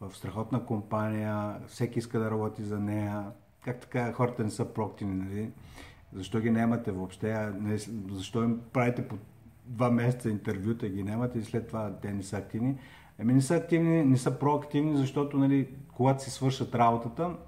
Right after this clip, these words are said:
играят игри. <laughs> Викам, а, значи са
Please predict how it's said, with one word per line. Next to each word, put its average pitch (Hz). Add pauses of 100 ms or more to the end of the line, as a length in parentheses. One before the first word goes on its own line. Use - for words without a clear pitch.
(1000)
играят 131
игри. 113 (240)
<laughs> 135
Викам, 131
а, 135
значи 135
са 143